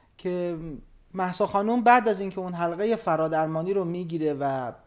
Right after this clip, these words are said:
خیلی نتیجهٔ خاصی به دست نمیاره، می‌گن باید حلقهٔ تشعشع دفاعی رو هم بهش بدیم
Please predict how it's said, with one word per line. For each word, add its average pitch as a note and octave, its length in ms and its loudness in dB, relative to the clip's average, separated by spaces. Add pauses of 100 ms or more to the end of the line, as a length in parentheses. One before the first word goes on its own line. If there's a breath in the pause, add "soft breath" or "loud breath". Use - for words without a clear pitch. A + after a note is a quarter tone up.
خیلی F#3 160 -6
نتیجهٔ E3+ 320 -4
خاصی F3+ 340 -6
به D3+ 100 -4
دست C#3+ 320 -4
نمیاره، D3+ 600 -6 (460 soft breath)
می‌گن A3 340 2
باید F#3+ 280 4
حلقهٔ E3 580 -2
تشعشع D3 600 -4
دفاعی D#3+ 500 -2
رو A3+ 80 4
هم G#3+ 200 2
بهش F3 220 -2
بدیم A#2+ 480 0